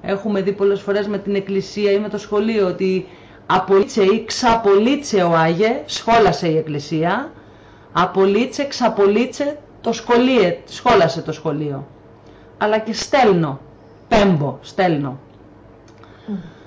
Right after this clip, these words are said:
Speaker 1: Απολυτά αμέρα, σχόλη, αργία. Και το σημαίνει καθητσιχώ αμέρα, καθιστική. Έτσι, απολυτά αμέρα σημαίνει σχόλη, αργία. Μμμ,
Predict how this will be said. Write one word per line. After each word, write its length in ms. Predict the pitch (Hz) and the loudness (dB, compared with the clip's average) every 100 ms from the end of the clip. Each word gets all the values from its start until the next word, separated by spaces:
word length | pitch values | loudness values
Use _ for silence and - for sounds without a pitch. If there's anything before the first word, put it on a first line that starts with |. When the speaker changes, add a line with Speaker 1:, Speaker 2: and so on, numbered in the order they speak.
| - | -10
Speaker 1:
Απολυτά 680 | - 214 208 208 202 208 269 302 311 | 0 0 2 2 2 2 2 4 4
αμέρα, 500 | 302 320 202 143 135 - | 4 4 4 0 -6 -12
σχόλη, 600 | - - 302 311 214 180 | -10 -2 2 4 4 2
αργία. 540 | 175 185 254 156 139 - - - - - | 2 0 0 0 -2 -14 -20 -20 -20 -14
Και 100 | - | -10
το 100 | 165 | -6
σημαίνει 360 | 180 - 185 247 | -6 -4 -2 -2
καθητσιχώ 1000 | 247 226 208 - 214 175 262 240 - - | -2 -4 -6 -8 -8 -4 2 2 2 -6
αμέρα, 420 | - 156 147 139 135 | -6 -4 -4 -4 -6
καθιστική. 800 | 160 156 160 190 - 214 156 - - - - - - | -6 -8 -8 -6 -2 0 0 -4 -20 -20 -20 -20 -12
Έτσι, 280 | 160 220 226 | -8 -2 0
απολυτά 580 | - 170 165 165 220 | 0 0 -2 0 2
αμέρα 540 | 208 175 170 180 254 302 | 2 2 2 2 0 -2
σημαίνει 600 | - 202 214 247 285 302 - - - | -6 -6 -4 -2 -2 -4 -10 -20 -14
σχόλη, 580 | - - 254 214 175 175 | -14 -2 2 2 2 0
αργία. 480 | 180 202 170 127 - - - - - - - - - - - - - - - - - - - - - - - - - - - - - - - - - - | 0 2 0 -2 -10 -20 -20 -20 -20 -20 -20 -20 -20 -20 -20 -20 -20 -20 -20 -20 -20 -20 -20 -20 -20 -20 -20 -20 -20 -20 -20 -20 -20 -20 -20 -20 -20 -10
Μμμ, 460 | 196 202 202 196 | -6 -4 -4 -4